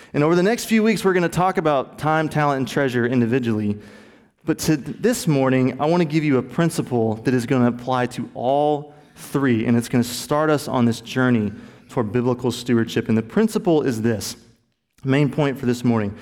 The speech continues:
Biblical stewardship begins at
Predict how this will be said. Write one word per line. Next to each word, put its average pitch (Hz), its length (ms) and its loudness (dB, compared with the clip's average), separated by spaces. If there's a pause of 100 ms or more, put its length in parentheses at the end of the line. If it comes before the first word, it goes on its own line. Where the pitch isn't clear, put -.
(380)
Biblical 202 500 2
stewardship 123 840 0
begins 123 880 2 (300)
at 117 480 -2